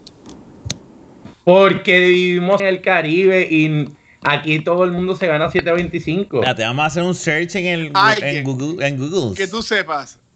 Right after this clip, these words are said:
Speaker 3: alguien que tú conozcas, ha recibido ya esos seiscientos dólares.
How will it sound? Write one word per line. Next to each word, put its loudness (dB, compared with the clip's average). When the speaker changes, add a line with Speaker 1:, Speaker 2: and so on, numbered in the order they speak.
Speaker 3:
alguien -2
que -8
tú -6
conozcas, -2
ha 2
recibido 0
ya 0
esos -2
seiscientos 0
dólares. 0